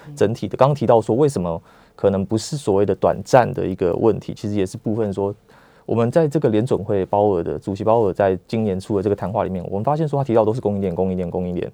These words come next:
Speaker 1: 嗯。
Speaker 2: 但其实有一个现象，联准会好像没有特别谈到，就是说，包含像可能前不久那个中国的这个突然限电的这个问题。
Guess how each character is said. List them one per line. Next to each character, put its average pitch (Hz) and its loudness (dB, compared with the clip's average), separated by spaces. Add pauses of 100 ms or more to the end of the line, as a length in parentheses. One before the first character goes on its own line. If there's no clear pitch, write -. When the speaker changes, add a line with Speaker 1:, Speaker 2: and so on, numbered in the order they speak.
Speaker 1:
嗯。 160 -6
Speaker 2:
但 135 -2
其 127 -4
实 127 -4
有 92 0
一 95 -2
个 120 -2
现 113 -2
象， 92 -2 (220)
联 117 -4
准 104 -2
会 110 -2
好 90 -4
像 110 -6
没 95 -4
有 85 -4
特 107 -6
别 87 -6
谈 85 -8
到， 87 -6
就 104 -6
是 101 -6
说， 92 -8 (460)
包 117 4
含 120 0
像 101 -2
可 92 -6
能 90 -4
前 101 -4
不 107 -2
久 87 -4 (100)
那 107 -8
个 87 -2
中 117 2
国 - -6 (360)
的 90 -6
这 92 -2
个 85 -2
突 117 0
然 90 0
限 101 -2
电 87 -2
的 87 -8
这 90 -2
个 90 -6
问 90 -2
题。 - -18